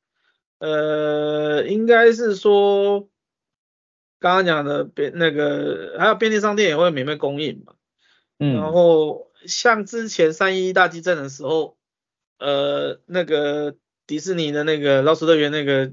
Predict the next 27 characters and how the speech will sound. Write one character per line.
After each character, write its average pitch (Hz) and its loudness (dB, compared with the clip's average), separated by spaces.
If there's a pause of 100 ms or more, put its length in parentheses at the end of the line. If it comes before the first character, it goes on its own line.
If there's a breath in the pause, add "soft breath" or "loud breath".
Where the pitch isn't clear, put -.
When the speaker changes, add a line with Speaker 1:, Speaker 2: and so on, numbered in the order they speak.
(120)
Speaker 1:
工 170 -2
作 170 4
人 139 2
员 123 -2
呢， 127 -14 (240 soft breath)
出 - 0
来 175 6
发 165 0
布 160 -8
哦。 - -14 (1120)
Speaker 2:
哦， 95 -8
安 143 2
抚 123 0
小 120 -2
朋 110 -4
友， 104 -4 (220)
是 - -8
吗？ 101 -6
Speaker 1:
以 156 -8
及 147 -2 (200)
叫 175 2
你 131 -8 (1400)
戴 160 2
在 151 -2
头 - -16
上。 139 -20 (800)
Speaker 2:
哦， 110 -6